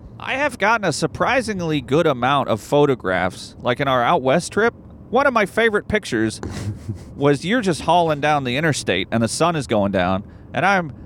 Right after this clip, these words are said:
Speaker 1: shedding a tear 'cause I'm like, "Oh, look at how beautiful Mount Sh-, Shitface is off in the distance," or whatever.
Speaker 2: <laughs> Mount Shitface.
Speaker 1: Shasta or, or the Twin Sisters or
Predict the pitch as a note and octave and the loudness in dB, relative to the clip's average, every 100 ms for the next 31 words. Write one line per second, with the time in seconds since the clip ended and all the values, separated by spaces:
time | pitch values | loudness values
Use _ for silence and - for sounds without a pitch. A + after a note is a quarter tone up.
0 | - - F3 E3+ D3 B2 - F#3+ C#3 A2+ | -10 0 2 2 2 -2 2 4 4 4
1 | A2+ B2 B2+ B2+ A#2 - A#3 E3 E3+ D#3+ | 2 0 0 0 -2 0 2 4 4 4
2 | C#3+ D3 E3 E3 D#3 C#3 D#3 E3+ C#3+ C#3 | 4 4 2 2 2 2 2 2 2 2
3 | B2 A2+ B2+ C#3+ A#2+ - - - - - | 2 2 2 0 -2 -10 -8 -10 -12 -14
4 | - - - - - - E3+ - B2 A2 | -14 -14 -12 -12 -10 -4 -4 0 -2 -2
5 | - A2+ G#2 A2 A#2+ A#2+ A2+ B2 A2 A2+ | -2 -2 0 0 0 0 0 0 0 -4
6 | - - - - F3+ F3 F3 F3+ - G3 | -2 0 0 0 0 0 0 -4 -2 0
7 | F#3 - C#3 E3 B2 E3 E3 D3 A#2 G#2 | 0 2 0 0 0 2 4 2 0 -4
8 | - - - - - A#2+ A2 E3+ D#3+ E3+ | -12 -20 -18 -16 -4 -2 0 0 2 2
9 | C#3+ D#3+ F3+ D3 F#3 F3 C#3+ C3+ A2 | 0 2 2 2 0 0 -2 -2 -2